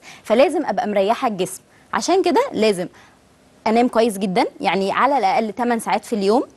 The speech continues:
آه، بالذات الاطفال اللي بيروحوا المدارس، آه، في ناس بتسهر تصحى الصبح تروح تعبانه، فدي عرضه اكتر انها تصاب ب-، باي فيروس.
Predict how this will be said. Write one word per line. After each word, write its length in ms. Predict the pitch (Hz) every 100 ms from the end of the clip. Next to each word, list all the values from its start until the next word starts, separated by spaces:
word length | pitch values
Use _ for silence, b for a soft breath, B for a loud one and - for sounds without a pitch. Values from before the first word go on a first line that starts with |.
| B B B -
آه، 120 | 214
بالذات 300 | 196 202 247
الاطفال 380 | 269 202 240 240
اللي 140 | 240
بيروحوا 300 | 202 214 254
المدارس، 640 | 233 180 214 262 285 - -
آه، 420 | 185 185 185 185 -
في 120 | 240
ناس 160 | 240 220
بتسهر 520 | 226 247 240 240 240
تصحى 380 | - 240 - 220
الصبح 300 | - 262 214
تروح 220 | 247 -
تعبانه، 560 | - 165 202 240 262
فدي 520 | 254 247 247 214 214 294
عرضه 280 | 285 285
اكتر 380 | 262 - 311 269
انها 220 | 220 277
تصاب 440 | 285 247 247 247 226
ب-، 280 | 269 262 220
باي 280 | 254 294
فيروس. 380 | 269 269 - -